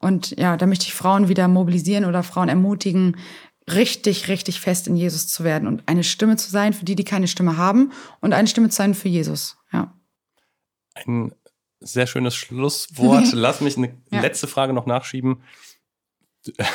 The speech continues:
Speaker 2: Vor vierunddreißig Wochen wurdest du gefragt, wie wahrscheinlich es ist, dass du dieses Jahr heiratest.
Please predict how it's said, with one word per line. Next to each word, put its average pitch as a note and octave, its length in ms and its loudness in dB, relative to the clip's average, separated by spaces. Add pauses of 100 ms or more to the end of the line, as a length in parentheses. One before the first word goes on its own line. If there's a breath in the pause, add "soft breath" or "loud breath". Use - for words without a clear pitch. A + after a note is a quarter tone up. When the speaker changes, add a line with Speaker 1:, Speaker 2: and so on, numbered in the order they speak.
(800 loud breath)
Speaker 2:
Vor A2 500 0
vierunddreißig C#3+ 1000 -4
Wochen G2 320 -4
wurdest A2+ 240 -4
du C3 60 -6
gefragt, A2+ 440 -6
wie A#2 180 -4
wahrscheinlich A2+ 440 -4
es - 100 -12
ist, A2 220 -8
dass - 180 -8
du G#2 120 -6
dieses A#2 480 -6
Jahr G#2 380 -2
heiratest. G#2 680 -2